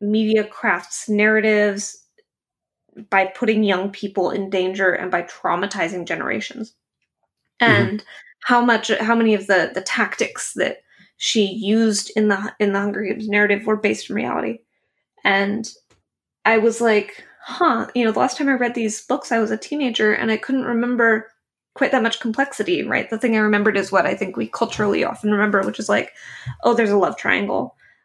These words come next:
Speaker 1: um, especially since that was reinforced so heavily by the films. So I
Speaker 2: Yeah.
Speaker 1: went back and reread that original trilogy, and I reread all three books in, like, four days. And that was before I was doing this, like, very immersive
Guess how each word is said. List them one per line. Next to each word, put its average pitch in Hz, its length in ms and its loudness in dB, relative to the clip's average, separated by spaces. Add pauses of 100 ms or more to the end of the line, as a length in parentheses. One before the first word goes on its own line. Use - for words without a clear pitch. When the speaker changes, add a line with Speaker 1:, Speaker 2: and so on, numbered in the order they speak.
Speaker 1:
um, 208 220 0
especially 214 400 0
since 208 180 -2
that - 120 0
was 202 120 -2
reinforced 208 420 -2
so 196 120 -2
heavily 196 300 -4
by 170 120 -4
the - 100 -6
films. - 480 -8 (520)
So 226 300 4
I 226 160 2
Speaker 2:
Yeah. 202 80 2
Speaker 1:
went 254 220 0
back 240 280 2 (100)
and 208 140 -4
reread 233 400 2
that 196 120 2
original 196 380 -2
trilogy, 214 800 -2 (300)
and 233 100 2
I 220 80 4
reread 254 560 2 (140)
all 226 140 -2
three 285 240 -2
books - 380 -4 (120)
in, 226 300 2
like, 208 300 -2
four 220 400 -4
days. 190 520 0
And 208 80 -4
that 196 100 -2
was 214 140 -6
before 226 420 0
I 214 40 4
was 196 160 2
doing 190 220 2
this, 175 200 -2
like, - 160 -4
very 180 220 -2
immersive 190 640 -2